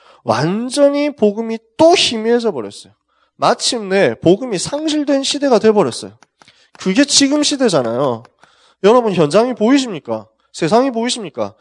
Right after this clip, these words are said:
지금 신학이 어떻게 됐냐면요. 그러니까 기독교 이론이, 사상이 어떻게 돼 있냐면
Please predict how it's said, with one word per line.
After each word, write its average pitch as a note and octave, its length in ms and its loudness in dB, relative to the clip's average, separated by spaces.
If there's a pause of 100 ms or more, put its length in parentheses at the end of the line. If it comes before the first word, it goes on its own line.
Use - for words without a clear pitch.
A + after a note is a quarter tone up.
(180)
지금 G#3 640 4
신학이 C#4+ 580 2
어떻게 G3+ 300 0
됐냐면요. C#3 760 -2 (1040)
그러니까 F#3 600 4
기독교 A#3 460 0
이론이, D#3 440 0
사상이 B3 400 -2
어떻게 A3+ 320 -2
돼 G#3 100 2
있냐면 C3+ 580 2